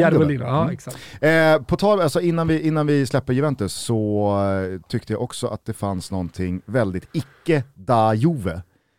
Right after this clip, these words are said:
Speaker 2: eh, i då Arriva Bene.
Speaker 1: Ja.
Speaker 2: Eh, nya sport-, eller nya är väl kanske att ta
Speaker 1: Ja, men
Speaker 2: i.
Speaker 1: han är V D.
Speaker 2: Ja, V D:n.
Speaker 1: Ja.
Speaker 2: Eh, men, eh, det var, det var någon då, för det hade fångats på film,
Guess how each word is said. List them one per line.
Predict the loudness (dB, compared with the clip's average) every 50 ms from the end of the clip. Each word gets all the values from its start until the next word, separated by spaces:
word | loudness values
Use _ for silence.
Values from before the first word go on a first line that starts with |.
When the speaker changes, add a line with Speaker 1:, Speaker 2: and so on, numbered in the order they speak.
| _ _ -8 -4
Speaker 2:
eh, | -4 -4 -4 -2
i | -2 0 0 0 -2 -2
då | -2 -2 -2 0 0 0 0 -2 -2 -2 0
Arriva | 0 2 4 4 4
Bene. | 4 4 4 4 4 2 0 -4 -10 -14 _
Speaker 1:
Ja. | -10 -8 -8 -6 -6 -4 0
Speaker 2:
Eh, | 2 4 4 4 4
nya | 4 4 4 4 4 4 4 4 2
sport-, | 0 -2 -4 -4 -6
eller | -8 -10 -8
nya | -6 -6 -6 -8 -8 -6 -6 -4
är | -4
väl | -4 -4 -6 -6 -4
kanske | -4 -4 -2 -2 -2 -2
att | -2 -2
ta | -2 0
Speaker 1:
Ja, | 2 2
men | 2 4
Speaker 2:
i. |
Speaker 1:
han | 4 4 4 4
är |
V | 2 2 4 4 4 4 4
D. | 4 2 2 0 2
Speaker 2:
Ja, | 2 4 4 4 4 4
V | 4 2 2 0
D:n. | -2 -6 -8 -12 -16 -20 -20 -20 -20 -12 -4
Speaker 1:
Ja. | 0 2
Speaker 2:
Eh, | 2 4 4 4 4 4 4 4 4 2 2
men, | 2 2 2 2 2 0 0 0
eh, | 0 2 2 2 2 2
det | 2 2
var, | 2 2
det | 4 4
var | 4
någon | 6 6 6 4 4 4 2 2
då, | 2 4 2 2
för | 0 0
det | 0 0 2 2
hade | 0 0 0
fångats | 2 2 2 2 0 -2
på | -6 -4
film, | 0 0 0 2 2 0 0 0